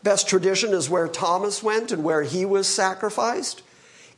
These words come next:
If he's there and he saves his own skin, if he says, "Never mind, we made it up," so they don't kill him, he just goes to the next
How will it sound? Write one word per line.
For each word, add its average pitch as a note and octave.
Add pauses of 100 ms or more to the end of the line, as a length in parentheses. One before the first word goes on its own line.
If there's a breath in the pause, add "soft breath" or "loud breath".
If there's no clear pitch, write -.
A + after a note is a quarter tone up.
If D4+
he's C4+
there G#3
and E3
he B3
saves A#3
his A3+
own G#3+
skin, A3+ (920)
if G3+
he A#3
says, G#3
"Never G#3+
mind, G3
we F3
made E3+
it E3
up," F3 (200)
so -
they F3
don't F3
kill F3+
him, A#3 (600 soft breath)
he A#4
just -
goes D4
to D#4+
the D#4+
next D4